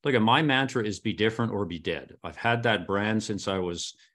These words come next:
you know, a little kid. I'm always looking for ways to stand out and be different and achieve things in different ways.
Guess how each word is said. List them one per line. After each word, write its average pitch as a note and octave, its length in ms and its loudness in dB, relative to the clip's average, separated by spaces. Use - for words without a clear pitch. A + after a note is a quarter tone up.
you F#2+ 120 -6
know, F2 320 -6
a F#2+ 60 -8
little A2+ 240 2
kid. G#2+ 260 2
I'm G2+ 100 2
always C3+ 280 2
looking C#3 240 0
for B2 160 -4
ways G#2+ 400 2
to G2 100 -14
stand A2 400 0
out G#2+ 220 2
and F#2 120 -4
be F2 120 -6
different G#2+ 440 0
and F2 120 -4
achieve B2 360 -2
things G#2 280 -2
in F#2+ 100 -2
different G2+ 340 -4
ways. F#2+ 460 -2